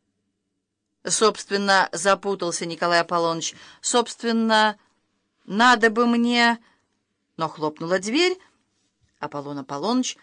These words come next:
проциркулировал в кабинетик. У столика.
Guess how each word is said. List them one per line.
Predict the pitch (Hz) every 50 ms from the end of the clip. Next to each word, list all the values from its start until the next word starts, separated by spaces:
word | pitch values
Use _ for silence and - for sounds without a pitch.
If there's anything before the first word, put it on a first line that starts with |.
| _ _ _ _ -
проциркулировал | 214 240 247 - 240 196 - - 165 156 151 160 165 175 180 175 180 180 180 _ _ _ _ _ _ _
в | - -
кабинетик. | - 175 160 151 151 143 143 131 - - - - _ _ _ _ _ _ _ _ _ _ _ _ _ _ _ _ _ _ _ _ _ _ _ _ _ _ _ _ _ _ _ _ _ _ _ _ _ _ _ _ _ _ _ _ _ _ _ _ _ _ _ _ _ _ _ _ _ -
У | - 294 330
столика. | - - - 254 220 190 165 160 156 - 160 156 156 156